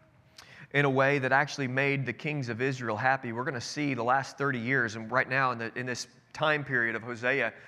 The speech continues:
we're living in the last thirty years of the nor-, northern kingdom Israel before they were exiled into Babylon. And we see that the kings were so wicked that they actually enjoyed the fact that the people that they were ruling over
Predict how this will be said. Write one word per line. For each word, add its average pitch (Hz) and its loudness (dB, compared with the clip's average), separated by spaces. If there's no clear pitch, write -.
we're 131 -8
living 143 0
in 135 -2
the 127 0
last 135 0
thirty 147 0
years 131 0
of 120 -4
the 117 -2
nor-, 139 2
northern 143 2
kingdom 143 -4
Israel 135 0
before 120 0
they 139 6
were 131 4
exiled 131 4
into 135 -2
Babylon. 113 0
And 139 0
we 147 4
see 202 0
that 175 2
the 151 -2
kings 160 0
were 139 0
so 180 2
wicked 156 2
that 131 0
they 143 4
actually 147 2
enjoyed 131 0
the 113 -4
fact 127 0
that 131 -2
the 120 -8
people 127 -4
that 117 -6
they 135 0
were 123 -2
ruling 131 -4
over 117 -2